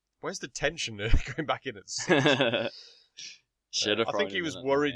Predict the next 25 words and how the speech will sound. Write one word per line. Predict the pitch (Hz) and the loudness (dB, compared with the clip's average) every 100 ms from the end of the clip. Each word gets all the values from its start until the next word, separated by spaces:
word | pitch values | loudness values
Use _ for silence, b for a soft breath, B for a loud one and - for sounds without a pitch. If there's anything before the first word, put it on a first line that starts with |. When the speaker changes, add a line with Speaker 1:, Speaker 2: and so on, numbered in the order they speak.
| 87 | -4
Speaker 2:
nine. | 117 - - | -8 -6 -6
Speaker 1:
that, | 110 107 101 101 | -4 -4 -4 -6
um, | 98 101 _ _ | -10 _ _ _
that | 101 | -14
they | 104 | -12
weren't | 104 107 | -10 -12
gonna | 101 | -10
be | 101 | -10
able | 98 | -10
to | 90 | -12
push | - 101 - | -16 -12 -12
him | 98 | -8
back | 95 92 - | -6 -6 -8
in, | 101 101 98 - | -14 -14 -20 -18
and | 104 98 95 - | -16 -16 -20 -14
kinda | 107 98 | -12 -12
went | 87 101 - | -10 -12 -14
to | |
the, | 87 95 _ _ | -18 -18 _ _
the | - | -16
crowd | - 101 95 | -8 -6 -6
and | 87 | -12
said, | 101 | -16
"Help | - 101 98 | -12 -12 -12
me," | 98 | -18